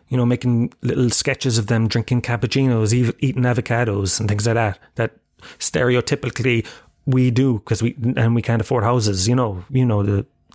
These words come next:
the hacky jokes about avocados.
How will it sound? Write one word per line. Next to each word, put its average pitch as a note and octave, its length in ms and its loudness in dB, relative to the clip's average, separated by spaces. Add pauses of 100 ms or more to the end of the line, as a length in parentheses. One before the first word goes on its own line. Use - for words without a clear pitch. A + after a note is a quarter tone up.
the G2 240 0
hacky - 500 -2
jokes - 640 -2
about A2 160 -2
avocados. G#2+ 720 -2